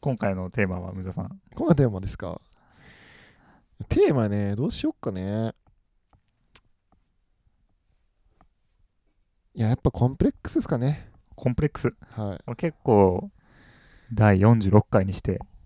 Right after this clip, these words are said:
Speaker 1: なかなかハードな話題ですね。
Speaker 2: テーマですね。
Speaker 1: うん。いや、コンプレックスは誰も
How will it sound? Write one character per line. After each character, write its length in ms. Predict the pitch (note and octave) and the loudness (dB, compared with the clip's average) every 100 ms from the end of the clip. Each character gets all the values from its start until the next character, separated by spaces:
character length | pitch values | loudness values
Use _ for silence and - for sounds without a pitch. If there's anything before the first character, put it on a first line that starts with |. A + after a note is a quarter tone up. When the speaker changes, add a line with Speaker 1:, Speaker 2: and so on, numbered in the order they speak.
| _ _ - - - - - | _ _ -20 -20 -20 -20 -8
Speaker 1:
な 120 | G#2+ | -4
か 80 | G#2 | 0
な 140 | G2+ | -2
か 260 | F#2+ F#2+ F#2+ - - - - - - | 0 -4 -4 -10 -20 -20 -18 -14 0
ハ 200 | A#2+ G2+ | 2 2
ー 20 | |
ド 100 | F2+ | 0
な 220 | F2+ - - - _ _ - | -6 -8 -16 -20 _ _ -6
話 100 | G#2 | -4
題 180 | F#2 F#2+ | -2 -4
で 100 | F#2+ | -6
す 80 | G2+ | -6
ね。 100 | F#2+ | -4
Speaker 2:
テ 60 | |
ー 40 | F2+ | -4
マ 80 | |
で 60 | F#2 | -6
す 120 | - | -6
ね。 240 | A2 G#2 F#2+ | -2 0 2
Speaker 1:
う 40 | |
ん。 140 | G2 F#2+ | 2 0
い 40 | G#2+ - _ _ _ - - - - _ _ _ - | -6 -12 _ _ _ -20 -20 -20 -20 _ _ _ -20
や、 60 | - | -16
コ 160 | - | -10
ン 80 | A#2+ | -8
プ 100 | - | -2
レ 80 | D#3+ | -4
ッ 60 | - | -4
ク 80 | - | -14
ス 180 | - - | -10 -4
は 300 | A#2 G#2 G2 | -2 -2 -2
誰 220 | G2+ A#2 | -2 -2
も 160 | G#2 | -4